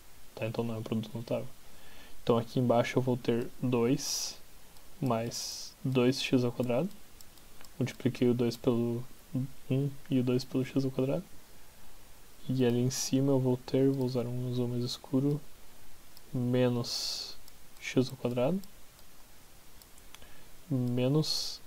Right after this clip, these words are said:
x na quarta. Beleza? Isso aqui é x ao quadrado vezes x ao quadrado.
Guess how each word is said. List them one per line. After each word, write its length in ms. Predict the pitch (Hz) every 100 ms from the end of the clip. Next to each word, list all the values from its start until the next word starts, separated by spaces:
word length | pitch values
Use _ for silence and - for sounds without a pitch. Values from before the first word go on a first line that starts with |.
| -
x 760 | - - 135 151 - - - - - - - - - - - - - -
na 100 | 127
quarta. 540 | 131 - 135 123 - - - - - - - - - - -
Beleza? 340 | - 120 135 135
Isso 260 | 139 131
aqui 260 | 131 - 135
é 60 | 123
x 280 | - 139
ao 80 | 135
quadrado 440 | 131 131 127 123 131
vezes 280 | 127 123
x 180 | 123 -
ao 100 | 127
quadrado. 340 | 120 123 131